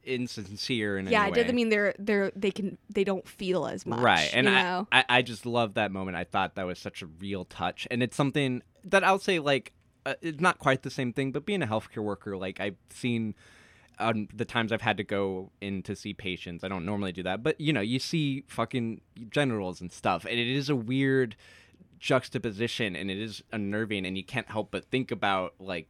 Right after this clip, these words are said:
Speaker 1: that's, that's a vagina, that's a penis, and, like, these, like, taboo things, and you're seeing it in this medical, weird, gross context that it,
Speaker 2: Yeah,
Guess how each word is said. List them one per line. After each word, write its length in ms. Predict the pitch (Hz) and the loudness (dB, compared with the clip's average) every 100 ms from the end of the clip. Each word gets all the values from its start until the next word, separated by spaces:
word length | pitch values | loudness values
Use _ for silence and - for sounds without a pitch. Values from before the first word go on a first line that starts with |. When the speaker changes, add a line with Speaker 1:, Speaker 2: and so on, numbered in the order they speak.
| - | -6
Speaker 1:
that's, 320 | 101 - - _ _ | -6 -6 -16 _ _
that's 220 | 90 - | -12 -10
a 40 | |
vagina, 460 | 92 95 113 110 92 | -10 -4 0 0 0
that's 180 | 92 98 | -4 -6
a 40 | |
penis, 480 | - - 110 90 - | -8 -6 -4 -4 -6
and, 100 | 92 | -6
like, 160 | 90 - | -8 -8
these, 300 | 92 - - - | -12 -12 -20 -12
like, 120 | 87 | -12
taboo 480 | - 107 92 107 104 | -4 -2 -2 -4 -6
things, 360 | - 113 104 95 | -4 -4 -4 -8
and 160 | 104 101 | -8 -6
you're 80 | |
seeing 280 | 92 123 117 | -4 -2 0
it 80 | 104 | -2
in 80 | 92 | -6
this 140 | 82 | -6
medical, 600 | 98 101 104 117 107 95 - - - - _ - 131 123 | -2 -2 -2 -2 -2 -2 -6 -18 -20 -20 _ -20 -18 -14
weird, 600 | 107 120 120 120 117 110 _ _ _ _ 117 | -6 0 2 2 -2 -6 _ _ _ _ -14
gross 280 | - 117 110 | -2 0 -2
context 840 | - 120 120 - 110 92 - - - | -2 0 0 0 -2 -2 -6 -16 -2
that 320 | 95 90 - | 0 0 -2
it, 140 | 92 | -2
Speaker 2:
Yeah, 180 | 262 226 | 2 4